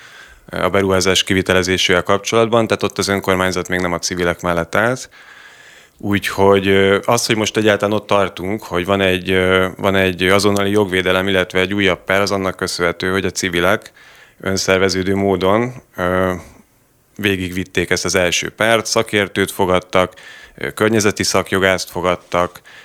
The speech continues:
ö, és mikroadományokból menedzselték ezt az egészet. Tehát, hogyha ők ott ezt akkor nem lépik meg, akkor gyakorlatilag most már nem lenne miről beszélni, hisz, ö, kivágták volna a fákat, és folyamatban lenne a beruházás.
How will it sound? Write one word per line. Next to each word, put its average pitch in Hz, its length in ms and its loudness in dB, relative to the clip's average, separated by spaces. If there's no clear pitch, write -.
ö, 87 240 0
és 95 120 0
mikroadományokból 95 920 0
menedzselték 90 680 0
ezt 90 140 -2
az 87 100 -6
egészet. 90 580 -2
Tehát, - 160 -4
hogyha 95 480 2
ők 120 280 2
ott 101 220 0
ezt 98 200 -2
akkor 98 320 -2
nem 101 180 -2
lépik 90 340 -4
meg, 117 320 0
akkor 95 600 0
gyakorlatilag 92 680 0
most 90 240 -2
már 90 120 0
nem 87 340 -6
lenne 87 220 -2
miről 87 240 0
beszélni, 87 540 -2
hisz, 90 280 -4
ö, 90 220 0
kivágták 87 500 -2
volna 87 160 0
a 85 40 0
fákat, 92 440 -2
és 85 180 -4
folyamatban 82 560 -4
lenne 85 240 -4
a 87 40 -4
beruházás. - 680 -6